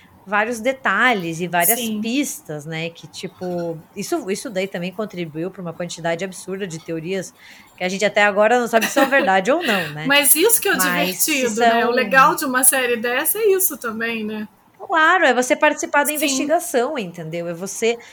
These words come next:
Speaker 1: tá ali, você se sente uma parte da
Speaker 2: Sim.
Speaker 1: série tentando descobrir, e você assiste. Eu vi gente que já assistiu duas vezes, três vezes, pra pegar a primeira cena, pra pegar o final, sabe? Pausando e, e meio que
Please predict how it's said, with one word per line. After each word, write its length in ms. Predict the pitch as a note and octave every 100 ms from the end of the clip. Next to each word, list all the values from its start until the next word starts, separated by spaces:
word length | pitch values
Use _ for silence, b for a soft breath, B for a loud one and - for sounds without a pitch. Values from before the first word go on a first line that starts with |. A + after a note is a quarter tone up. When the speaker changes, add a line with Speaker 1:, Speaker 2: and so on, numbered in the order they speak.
| B -
Speaker 1:
tá 140 | G#3+
ali, 200 | C#4+ C4
você 280 | A3 A3+ G#3+
se 160 | - D4+
sente 560 | - G3 G3+ B3+ - A4 - B B B - -
uma 340 | - A3+ A#3+ D4
parte 520 | - F#3+ F3 F3+ -
da 140 | B3+
Speaker 2:
Sim. 120 | B3
Speaker 1:
série 360 | A3+ F4+ A3+ C4
tentando 440 | C#4 D4 C4 B3
descobrir, 840 | B3 - - G4 A#3 B3 D#4+ B3 A3
e 40 |
você 260 | F#3 F#3 A3
assiste. 340 | A#3+ - B3 A#3
Eu 60 |
vi 120 | F#3+
gente 300 | G#3+ A3 G#3+
que 100 | -
já 100 | G#3
assistiu 320 | G#3 - - G#3+
duas 300 | F3+ A3 F#3+
vezes, 340 | E3+ F3 D#3+
três 300 | - G3 F#3
vezes, 380 | E3 F3+ E3+ E3 B B B -
pra 100 | F#3+
pegar 260 | G3+ F3+
a 20 | F#3
primeira 320 | F#3+ F#3+ F#3+
cena, 300 | F#3 F3+ F3
pra 120 | F3
pegar 260 | F3+ G3+ G3
o 40 |
final, 500 | G3 G#3 E3 E3+ F3+ B B
sabe? 380 | - F3+ F#3+ F#3+
Pausando 920 | F#3 A3 A3 F3+ F3 F#3+ G#3+ E3+ D#3+ E3
e, 460 | E3 E3+ F3 F#3
e 40 | G3+
meio 300 | F#3+ G3+ A3
que 280 | - A#3